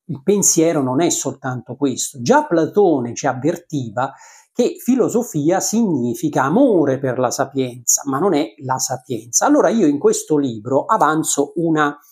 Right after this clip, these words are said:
tesi, un'argomentazione, cioè che è necessario recuperare una sapienza prefilosofica. La filosofia è interessante, la storia della filosofia è interessante e per certi aspetti anche edificante, ma quello che è ancora più interessante è tutto ce-, eh, tutto quello che c'è prima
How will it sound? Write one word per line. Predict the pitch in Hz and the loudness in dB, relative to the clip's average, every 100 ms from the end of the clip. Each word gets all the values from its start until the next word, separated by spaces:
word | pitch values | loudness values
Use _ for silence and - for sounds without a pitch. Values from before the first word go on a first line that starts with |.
| _ _ _ _ | _ _ _ _
tesi, | 214 160 - - | 4 4 2 0
un'argomentazione, | 135 147 143 156 151 135 143 - 139 117 123 | 0 0 2 2 0 -2 -2 0 0 0 -4
cioè | 135 220 131 | 0 0 0
che | - 196 - - | 0 -2 -2 -4
è | 247 - | -4 -4
necessario | 175 285 285 160 - - 135 120 123 139 180 | 2 2 2 2 2 2 0 0 -2 -2 -2
recuperare | 175 190 220 226 233 151 123 123 147 - | -2 -2 -2 -2 0 0 0 -2 -4 -2
una | 196 147 | 0 0
sapienza | - 277 147 113 117 - - | 0 0 -2 -2 0 0 0
prefilosofica. | - 294 - 196 151 120 117 - _ _ _ _ _ _ _ _ _ _ _ | 0 0 2 2 2 2 -2 -6 _ _ _ _ _ _ _ _ _ _ _
La | 285 | 2
filosofia | 320 233 160 180 262 | 4 2 2 2 2
è | |
interessante, | 180 143 131 123 - 180 151 131 135 | 2 2 0 2 2 2 2 -2 -2
la | 117 | -2
storia | - 220 | 2 2
della | 170 151 | 2 0
filosofia | 147 139 135 196 | 0 -2 0 0
è | |
interessante | 135 120 127 120 196 233 190 147 - | -2 -4 -4 -2 0 0 0 -2 -2
e | 175 - - | -4 -4 -6
per | 143 | -4
certi | - - 143 | -4 -4 -6
aspetti | - 208 - 143 | -4 -4 -4 -4
anche | 147 196 - - | -2 -2 -2 -6
edificante, | 160 139 131 151 135 131 107 107 - | -4 -4 -2 -2 0 -2 -2 -12 -6
ma | 139 185 | -4 2
quello | 170 165 | 2 2
che | 175 | 0
è | |
ancora | 156 147 226 | 0 0 -2
più | - 143 | -2 -4
interessante | 135 147 147 - 123 113 117 190 | -2 -2 0 0 -2 -4 -6 -4
è | |
tutto | 196 311 175 | -2 -2 -2
ce-, | - - | -4 -6
eh, | 175 - | -6 -4
tutto | 285 202 | -2 0
quello | 214 240 | 2 2
che | 175 | 0
c'è | - 175 - | -2 -4 2
prima | 285 294 151 123 | 2 4 2 -2